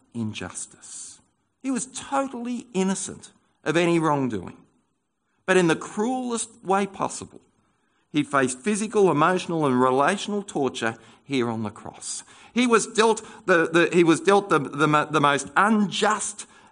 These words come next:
uh, wrong that probably, uh, uh, there could be in history. So if ever anyone had good reason to withhold forgiveness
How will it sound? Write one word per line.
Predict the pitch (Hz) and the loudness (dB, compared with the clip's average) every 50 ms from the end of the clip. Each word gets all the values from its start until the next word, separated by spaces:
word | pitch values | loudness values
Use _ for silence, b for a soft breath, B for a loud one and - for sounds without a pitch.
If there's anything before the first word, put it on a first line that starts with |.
| b b | b b
uh, | 120 120 120 123 117 110 - | -4 -2 -2 -2 -2 -4 -6
wrong | 156 139 139 170 196 185 160 - - 196 240 240 - B B B B B | -6 -2 2 2 2 2 2 2 0 0 -2 -4 -6 B B B B B
that | 160 151 - - | 0 0 0 0
probably, | - 190 170 160 160 143 151 160 160 151 147 135 - B B B B | -2 0 2 2 0 0 2 4 4 4 4 2 0 B B B B
uh, | 110 | -6
uh, | 127 - 131 135 107 76 - - | -4 -2 -2 -2 -2 -2 -6 -10
there | 95 135 151 156 147 | -8 -4 -2 0 0
could | 143 - - 190 180 131 | 0 2 4 4 4 4
be | 123 135 120 120 123 123 117 120 | 4 2 4 4 2 2 -2 -6
in | - 123 117 | -6 -6 -6
history. | 107 110 117 98 - - - - - - - _ _ _ _ _ _ _ _ _ _ _ _ _ _ _ _ _ _ | -4 -4 -6 -8 -8 -10 -14 -18 -20 -20 -20 _ _ _ _ _ _ _ _ _ _ _ _ _ _ _ _ _ _
So | - - 180 | -4 -2 -2
if | 180 - - - | -2 -2 -4 -6
ever | - 240 269 277 277 233 233 190 - | -2 0 0 2 2 0 -2 -2 -2
anyone | 202 214 226 233 220 208 214 202 | 0 2 2 4 4 4 4 2
had | 190 202 190 - - | 2 0 0 -2 -4
good | - 220 247 233 196 | -6 -6 -6 -6 -6
reason | 175 180 208 220 226 214 180 147 110 82 - - _ b b b b b b | -4 -2 -2 -2 -2 -4 -8 -8 -10 -12 -14 -18 _ b b b b b b
to | - 190 | 2 4
withhold | 175 180 175 - - - 214 233 233 226 214 - - | 4 4 4 2 -4 -4 0 0 2 2 0 0 0
forgiveness | 190 165 143 190 202 196 170 113 - - - - - | -2 0 0 -2 -4 -4 -6 -10 -10 -10 -12 -12 -12